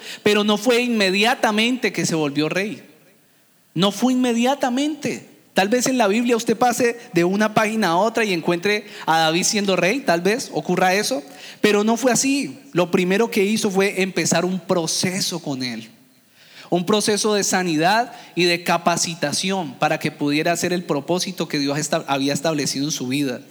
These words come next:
Dios le mostró aceptación, Dios lo eligió a los quince años de edad.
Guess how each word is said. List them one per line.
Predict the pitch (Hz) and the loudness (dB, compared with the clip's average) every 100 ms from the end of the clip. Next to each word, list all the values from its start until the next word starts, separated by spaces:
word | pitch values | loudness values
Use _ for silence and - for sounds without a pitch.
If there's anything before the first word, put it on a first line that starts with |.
| - - - - | -20 -20 -20 -4
Dios | 156 170 | 0 2
le | 190 | 2
mostró | 185 165 170 | 0 -2 0
aceptación, | 165 190 185 160 139 185 196 139 - - _ _ _ _ - | 0 0 -2 -2 -2 -4 -4 -6 -12 -20 _ _ _ _ -14
Dios | 139 156 175 | -2 0 2
lo | 180 | 2
eligió | 175 147 - 190 147 127 - - - _ _ _ - | 2 0 0 -2 -2 -8 -20 -20 -20 _ _ _ -4
a | 143 | 0
los | 151 139 - | 0 -2 -4
quince | - 233 220 220 | -2 0 0 0
años | 185 196 190 | 0 0 -2
de | 156 | -2
edad. | 131 123 110 | -4 -4 -8